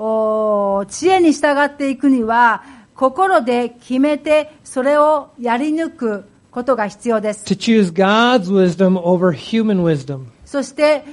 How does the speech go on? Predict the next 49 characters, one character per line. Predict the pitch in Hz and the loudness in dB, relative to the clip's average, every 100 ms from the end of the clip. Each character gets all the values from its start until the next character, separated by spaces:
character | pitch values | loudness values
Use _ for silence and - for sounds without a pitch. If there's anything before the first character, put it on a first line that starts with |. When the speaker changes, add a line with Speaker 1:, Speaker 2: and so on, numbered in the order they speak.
| 277 240 | -14 -6
Speaker 1:
え | 254 262 247 | -4 -2 0
ー、 | |
人 | 269 349 381 | 0 -2 -4
間 | 381 370 | -4 -2
の | 370 | -4
知 | 370 339 | -4 -4
恵 | 349 320 349 | 0 0 -2
以 | 339 | -6
上 | 330 302 285 | 0 0 0
に | 262 262 | -2 -2
神 | 330 381 359 | -2 -2 -4
様 | 294 262 240 | -4 -4 -6
の | 247 254 | -10 -14
知 | - 247 | -14 -10
恵 | 254 240 | -8 -6
を、 | 208 208 262 277 285 262 - | -4 -2 -4 -6 -14 -20 -16
お | 220 214 202 196 190 185 | -10 -6 -6 -6 -8 -8
ー、 | |
求 | 208 233 | -6 -2
め | 302 247 | 0 0
る。 | - - _ 175 | -6 -18 _ -2
Speaker 2:
And | 180 | 2
many | 214 269 | 2 2
times | 262 208 196 | 2 2 2
to | 190 | -4
choose | 185 208 190 156 | -4 -2 -2 0
God's | 190 190 196 185 | 2 4 2 2
wisdom | 185 170 180 190 | 2 2 0 0
over | 180 185 185 | -2 -2 2
our | 190 180 175 165 | 2 2 0 0
own | 180 180 180 180 170 | 2 4 4 0 -4
feelings, | - 208 202 190 165 151 | -8 0 2 4 2 0
our | 156 156 | 0 2
emotions. | 160 160 170 - 170 143 131 - | 0 0 -2 -2 -6 -8 -12 -14
Speaker 1:
そ | - 285 | -8 -4
し | |
て | 320 | -2
ま | 294 | 0
た | 294 | 0
自 | 254 269 | -2 -4
分 | 349 | -4
の | 370 359 | -4 -4
気 | 339 | -2
持 | 339 | -4
ち | 339 | 0
を、 | 311 | -2
感 | 302 330 349 | 0 -2 -2
情 | 339 339 | -2 -2
を | 339 | -2